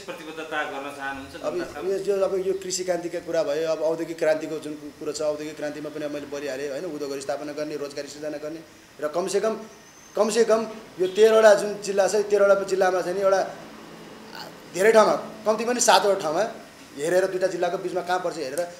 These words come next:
Speaker 2: हामीले चाहिँ नि उद्योग, औद्योगिक क्षेत्रहरू घोषणा गरेर, औद्योगिक क्षेत्रको आधारमा त special economic जोनहरू राखेर उद्योगहरू हामी विस्तार गर्न सक्यौँ भने त्यहाँबाट फेरि रोजगारीको सृजना हुनेछ।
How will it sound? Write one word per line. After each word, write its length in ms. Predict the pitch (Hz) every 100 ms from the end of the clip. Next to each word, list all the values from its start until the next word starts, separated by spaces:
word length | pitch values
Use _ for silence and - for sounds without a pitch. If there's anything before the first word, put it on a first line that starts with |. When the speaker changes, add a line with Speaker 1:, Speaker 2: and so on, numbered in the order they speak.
| -
Speaker 2:
हामीले 220 | 139 147 165
चाहिँ 140 | 165
नि 100 | 175
उद्योग, 160 | 185 190
औद्योगिक 380 | 175 175 196 196
क्षेत्रहरू 340 | 170 160 151
घोषणा 280 | 147 151 165
गरेर, 240 | 160 165 175 - - -
औद्योगिक 320 | 170 175 175
क्षेत्रको 360 | 175 170 165 170
आधारमा 260 | 165 175
त 80 | 170
special 320 | 165 175 180
economic 320 | 165 170 170 165
जोनहरू 300 | 170 139 165
राखेर 280 | 160 165 175 - - -
उद्योगहरू 360 | 190 214 190 160
हामी 160 | 139 151
विस्तार 320 | 151 175 151
गर्न 160 | 139 139
सक्यौँ 280 | 143 139
भने 160 | 120 151 190 - - - - - -
त्यहाँबाट 260 | 170 170 170 170
फेरि 180 | 196 214 156 135 147 139 135 127 127 127
रोजगारीको 380 | 151 175 190 180
सृजना 300 | 170 151 143
हुनेछ। 200 | 120 117